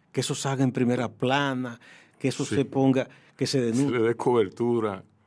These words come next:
Speaker 1: Yo digo, "¿Pero qué es lo que
Speaker 2: ¿Pero
Speaker 1: le
Speaker 2: qué es lo que
Speaker 1: ocurre?".
Speaker 2: pasa?
Speaker 1: Me dice, "No, no, que yo soy una, una autoridad". Era alcalde pedáneo de una sección o una, un, sección de, que perteneciente a Villamella
Speaker 2: Sí,
Speaker 1: en ese
Speaker 2: sí.
Speaker 1: tiempo.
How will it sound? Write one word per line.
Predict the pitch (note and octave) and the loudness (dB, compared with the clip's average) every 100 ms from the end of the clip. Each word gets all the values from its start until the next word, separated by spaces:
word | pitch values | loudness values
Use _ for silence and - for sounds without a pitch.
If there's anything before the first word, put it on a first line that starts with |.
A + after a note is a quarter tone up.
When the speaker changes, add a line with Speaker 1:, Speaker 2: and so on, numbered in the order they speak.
| - | -6
Speaker 1:
Yo | B2 | -2
digo, | B2 B2+ | -2 -2
"¿Pero | B2+ A2+ | -4 -2
qué | D#3 | -2
es | |
lo | D#3+ | -2
que | |
Speaker 2:
¿Pero | D#3 D3 | 0 0
Speaker 1:
le | |
Speaker 2:
qué | A#2+ | 2
es | |
lo | A#2+ | 2
que | A3 | 4
Speaker 1:
ocurre?". | A#3 C3+ A2+ A2 | 4 2 0 -2
Speaker 2:
pasa? | A#2 | -4
Speaker 1:
Me | A#2+ | 0
dice, | C3+ D3+ | 2 4
"No, | C#3+ F#3+ G3 | 4 4 4
no, | F#3 G3 F#3 | 4 2 2
que | E3+ | 2
yo | F#3+ | 2
soy | F#3+ G3 | 4 4
una, | F#3+ F#3 | 4 4
una | F3 D3+ E3 F3 | 2 0 0 2
autoridad". | D#3+ - B2 G2 F#2 E2+ - - _ _ _ - | 0 2 0 0 -4 -10 -14 -20 _ _ _ -4
Era | C3 E3 F#3+ | 0 2 2
alcalde | D#3 F3 F#3 | 0 0 0
pedáneo | F3 D3 D#3 D3+ C3 C3 | 0 2 2 2 2 0
de | A#2+ B2 | 0 0
una | C#3+ E3+ F3 E3 D#3 D3 C#3 | 0 0 -2 -2 -2 -2 -2
sección | B2 C3+ - C#3+ C#3+ | -2 -6 -4 -2 0
o | A#2 | 0
una, | A#2 C3+ C3+ B2+ | -2 -2 -2 -2
un, | B2+ B2 - C#3 A#2 A2+ - | -4 -8 -14 -14 -12 -12 -12
sección | B2+ - D3+ C#3 B2 | -14 -4 0 2 2
de, | A#2+ | -2
que | - A#2+ | -6 -6
perteneciente | C#3+ B2 B2 A#2+ G#3 F3+ | -6 -2 -2 2 2 4
a | |
Villamella | D#3+ C3+ B2+ G3 G2+ F#2 | 4 4 4 2 0 -2
Speaker 2:
Sí, | |
Speaker 1:
en | A#2 | -6
ese | A#2 G2 | -4 -4
Speaker 2:
sí. | |
Speaker 1:
tiempo. | F2 G2+ E2+ | -2 -4 -6